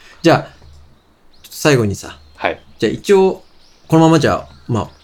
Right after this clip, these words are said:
Speaker 1: ね、ふわっとした終わり方になっちゃうんで。
Speaker 2: はい。
Speaker 1: じゃあ、一応シミュレーションしときましょうか。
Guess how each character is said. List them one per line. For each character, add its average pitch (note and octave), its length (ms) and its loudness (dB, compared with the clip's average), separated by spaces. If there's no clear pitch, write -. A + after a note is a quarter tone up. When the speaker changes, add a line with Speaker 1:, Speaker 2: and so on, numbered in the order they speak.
Speaker 1:
ね、 A2+ 280 -6
ふ - 100 -4
わ B2+ 80 2
っ - 20 -2
と - 60 -4
し B2 60 -2
た A2 80 -4
終 G2 100 -2
わ G#2+ 60 0
り A2 80 -2
方 G#2+ 120 -4
に G2+ 60 -4
な G2 60 -2
っ F#2+ 40 -6
ち F#2+ 120 -12
ゃ - 20 -10
う E2+ 40 -12
ん F#2 120 -10
で。 F#2 140 -8
Speaker 2:
は - 180 -4
い。 - 140 -6
Speaker 1:
じ C#3 80 -2
ゃ - 40 -4
あ、 - 60 -12
一 G3+ 300 2
応 D4 320 2
シ A3 160 -2
ミ A3 60 4
ュ - 60 4
レ G#3 40 4
ー - 40 4
シ G#3 40 0
ョ G3+ 40 2
ン - 20 -4
し G3 80 -12
と F#3+ 80 -4
き F#3+ 40 0
ま F3+ 100 0
し - 80 -8
ょ D#3 40 -6
う - 60 -12
か。 - 200 -10